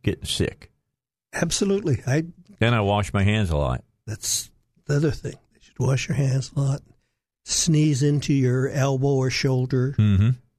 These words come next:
Speaker 2: Uh, you know, stay away from sick people. Th-, some of those things are so,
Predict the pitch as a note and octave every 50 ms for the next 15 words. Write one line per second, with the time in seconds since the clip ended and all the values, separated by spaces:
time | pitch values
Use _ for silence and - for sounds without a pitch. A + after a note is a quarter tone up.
0 | _ - A#2+ A#2 A#2 A2+ A2+ A#2 - _ _ _ _ _ _ - D3 C#3 - -
1 | - _ - - - - - - C3 D3 D#3 E3 E3+ E3+ E3+ F3 F3 E3 - -
2 | G3+ - - - C#3+ C3 - - - - - _ _ _ _ _ _ - A3+ -
3 | - - - C4+ D4 D#4 D#4+ C#4 A3 F3+ D3 - - F3 D#3+ C#3+ C3 B2 - E3
4 | D3+ C#3+ C3+